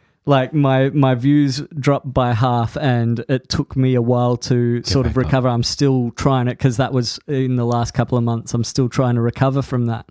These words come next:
Speaker 2: Yep, yep.
Speaker 1: Um, but it only takes two weeks.
Speaker 2: Okay.
Speaker 1: So what you can do, if you can't upload a new video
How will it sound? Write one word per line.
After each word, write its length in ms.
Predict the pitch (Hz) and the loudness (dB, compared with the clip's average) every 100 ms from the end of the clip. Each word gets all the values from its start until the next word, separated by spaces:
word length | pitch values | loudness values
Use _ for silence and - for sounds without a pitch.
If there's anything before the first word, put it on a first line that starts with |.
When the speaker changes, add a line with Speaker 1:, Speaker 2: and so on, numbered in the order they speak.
| - | -2
Speaker 2:
Yep, 160 | 95 - - | -2 -2 -2
yep. 280 | 87 - - | -2 -2 0
Speaker 1:
Um, 420 | 127 123 120 127 - | 2 2 0 0 0
but 180 | 135 135 | 0 0
it 180 | 131 - | -2 0
only 260 | 147 135 131 | 0 2 2
takes 280 | 131 127 | 0 -2
two 200 | - 127 | -2 0
weeks. 420 | 120 117 - - - _ _ - | 0 -2 -6 -12 -14 _ _ -10
Speaker 2:
Okay. 200 | 143 - | -8 -4
Speaker 1:
So 360 | 85 170 147 110 120 - _ _ _ | 0 2 0 -2 -8 -14 _ _ _
what 240 | - 143 - | 0 0 0
you 100 | 170 | -6
can 400 | - 160 180 214 | -2 0 0 0
do, 500 | 160 135 117 123 175 - _ _ _ _ - | 0 0 0 -2 -4 -8 _ _ _ _ -4
if 180 | 143 - | -2 -2
you 80 | |
can't 380 | 143 160 160 165 | -2 0 0 -2
upload 420 | 156 - 147 135 | -4 -2 0 2
a 60 | 127 | 0
new 240 | 127 131 | 0 0
video 640 | 123 131 127 117 120 160 | 0 0 0 0 0 -2